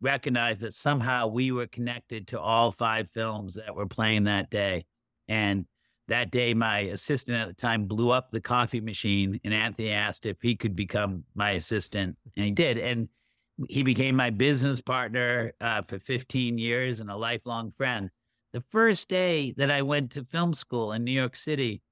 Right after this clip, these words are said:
and was going to drop out that day 'cause I was so unhappy at the end of the day. Finally, somebody said something that I liked, and when I looked in the back of the room,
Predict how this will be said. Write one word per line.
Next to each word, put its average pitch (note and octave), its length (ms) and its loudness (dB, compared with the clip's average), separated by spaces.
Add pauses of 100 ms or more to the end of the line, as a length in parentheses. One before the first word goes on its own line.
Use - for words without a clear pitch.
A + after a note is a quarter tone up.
(920)
and B2+ 180 0
was B2+ 160 0
going D#3 300 4
to D3+ 80 2
drop C#3 340 2
out B2+ 280 2
that B2 220 -2
day G#2+ 280 -4
'cause G#2 180 -10
I G#2+ 120 -2
was G2 120 -6
so B2+ 220 6
unhappy A2+ 540 0
at F2+ 100 -6
the G#2+ 60 -10
end G#2+ 220 -6
of G2+ 60 -8
the G#2 80 -6
day. A2+ 400 2 (380)
Finally, C3+ 380 2
somebody C3+ 600 4
said B2+ 320 0
something A2 720 -4
that A2 140 -2
I G#2+ 140 0
liked, C3+ 400 0
and A2+ 100 0
when A2+ 80 0
I A2 80 0
looked B2 280 -2
in B2 120 -2
the A2+ 80 -4
back A#2 260 -2
of A2 60 -14
the B2 100 -2
room, C#3+ 400 0